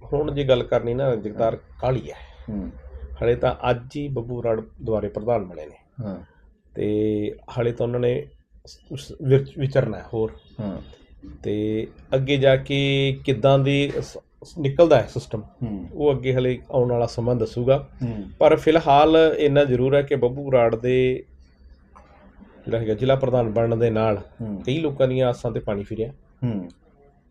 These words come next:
Speaker 1: ਤੇ ਕਈ, ਅਹ, ਲੋਕ ਕੁਛ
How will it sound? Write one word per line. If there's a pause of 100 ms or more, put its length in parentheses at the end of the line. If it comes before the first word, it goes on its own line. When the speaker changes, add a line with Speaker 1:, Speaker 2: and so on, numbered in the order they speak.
(320)
Speaker 1:
ਤੇ (520)
ਕਈ, (100)
ਅਹ,
ਲੋਕ (1080)
ਕੁਛ